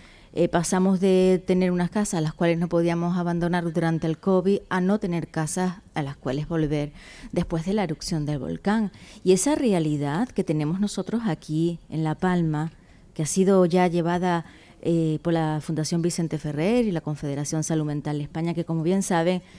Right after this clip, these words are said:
se hizo un acto en Madrid con la reina Leticia, y esas palabras fueron llevadas en esos tres vídeos,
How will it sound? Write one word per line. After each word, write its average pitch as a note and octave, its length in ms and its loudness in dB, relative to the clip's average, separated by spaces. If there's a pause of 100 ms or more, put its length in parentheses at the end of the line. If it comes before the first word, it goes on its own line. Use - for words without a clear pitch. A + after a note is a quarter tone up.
(200)
se - 180 -2
hizo F3 260 6
un E3 120 2
acto G3 560 2
en D3+ 200 0
Madrid F#3 520 4
con D3 280 -10
la D3 60 -4
reina D3+ 240 -2
Leticia, G3 640 0 (640)
y F3 160 4
esas G3 240 0
palabras G3 520 2
fueron F#3+ 280 -2
llevadas G3+ 420 0
en F3 140 -2
esos F3+ 240 -6
tres G#3 260 -2
vídeos, A3 460 2